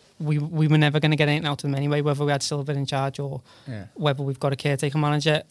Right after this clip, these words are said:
Speaker 1: I'm not saying we won't, but, you know, when you look at them, does it, does it really matter if, if, if we don't get anything out of them? 'Cause I didn't expect us to. So I would, I'd, I'd sort of just,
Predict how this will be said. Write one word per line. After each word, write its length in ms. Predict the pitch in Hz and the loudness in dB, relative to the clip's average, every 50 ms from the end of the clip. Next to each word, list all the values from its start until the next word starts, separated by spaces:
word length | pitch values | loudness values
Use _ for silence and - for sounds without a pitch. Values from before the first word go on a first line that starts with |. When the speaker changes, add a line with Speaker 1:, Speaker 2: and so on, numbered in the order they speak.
| _ - | _ 0
Speaker 1:
I'm 80 | 160 | 2
not 120 | 165 160 - | 2 2 4
saying 220 | - 156 147 147 | 2 2 2 4
we 80 | 143 139 | 2 2
won't, 320 | 139 143 151 151 139 - | 4 4 4 2 2 2
but, 220 | - 156 156 - | 0 0 0 0
you 100 | 170 156 | 0 0
know, 80 | 151 139 | 0 0
when 200 | 131 135 143 143 | 0 0 0 0
you 60 | 143 | 0
look 220 | 139 139 139 - - | 0 -2 -2 -2 -4
at 160 | 135 - _ | -8 -6 _
them, 200 | 165 151 135 - _ _ _ _ _ _ _ - - - _ _ - - _ _ _ _ _ | -4 -4 -4 -6 _ _ _ _ _ _ _ -20 -20 -20 _ _ -20 -20 _ _ _ _ _
does 160 | - 160 147 160 | 2 2 4 4
it, 260 | 165 165 160 - _ | 0 -2 -6 -6 _
does 160 | - 160 147 | -2 0 0
it 80 | 180 170 | 0 2
really 320 | 147 156 156 151 147 147 | 2 4 4 4 4 2
matter 280 | 147 135 131 - - 156 | 2 0 -2 -2 -2 -2
if, 100 | 147 175 | -2 -2
if, 160 | - 165 151 165 - | -4 -4 -4 -4 -6
if 140 | 165 139 - | -6 -4 -4
we 80 | 151 | -2
don't 180 | - 147 143 139 | 0 0 -2 0
get 120 | - 147 143 | -2 -2 -2
anything 180 | 147 156 156 151 | -2 -2 -2 -2
out 120 | 147 147 | 0 0
of 40 | 151 | 0
them? 140 | 156 160 156 | 0 0 0
'Cause 360 | - 165 151 139 131 - - _ _ _ _ | 0 -2 -2 -4 -4 -8 -12 _ _ _ _
I 100 | 135 143 156 | -4 -2 0
didn't 180 | 151 143 143 | 0 0 -2
expect 360 | 131 - - - 127 - - | -2 -4 -6 -6 -8 -6 -8
us 80 | 151 139 | -8 -8
to. 200 | - - 147 143 - - _ - - _ _ | -6 -6 -6 -6 -6 -10 _ -20 -20 _ _
So 240 | - - 160 147 151 | -2 0 2 2 2
I 160 | - 143 143 151 | 0 0 0 2
would, 220 | 151 151 151 - - | 2 0 0 -2 -2
I'd, 220 | 139 143 151 147 - - - _ _ _ - | -2 0 0 -2 -4 -10 -20 _ _ _ -4
I'd 180 | 151 147 135 - | -4 -2 -2 0
sort 240 | - 165 156 - | 0 0 0 0
of 60 | 156 147 | -2 -2
just, 240 | 151 147 - - | -2 -2 -4 -4